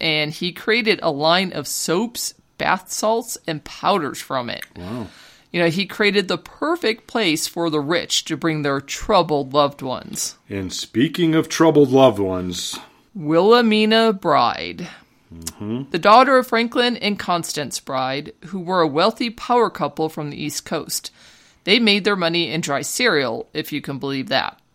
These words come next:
Speaker 2: You mean like cornflakes?
Speaker 1: Exactly. Apparently, cornflakes were created to stop the masses from masturbating.
Speaker 2: <laughs> No shit.
Speaker 1: Well, the sex in general.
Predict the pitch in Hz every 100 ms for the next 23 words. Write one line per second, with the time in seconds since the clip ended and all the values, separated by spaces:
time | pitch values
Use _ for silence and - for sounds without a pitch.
0 | _ 90 92 98 90 87 107 113 156 165
1 | - - - _ _ _ _ 185 160 160
2 | 165 - - - _ _ _ - - _
3 | - 180 - 302 370 415 254 277 - -
4 | 302 359 330 240 233 - 262 233 - 240
5 | 262 233 214 214 - 165 - 254 202 208
6 | 262 - 180 190 - 170 190 208 320 -
7 | 330 190 147 127 - - - - - -
8 | 311 - 165 214 - - 139 - 220 -
9 | _ 247 269 247 247 240 - _ - 226
10 | - 277 269 - 214 - 170 147 76 53
11 | -